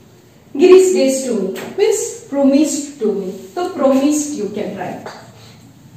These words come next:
Girish promised to me. Promised to me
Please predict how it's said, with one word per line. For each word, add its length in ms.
Girish 400
promised 640
to 180
me. 500
Promised 500
to 60
me 240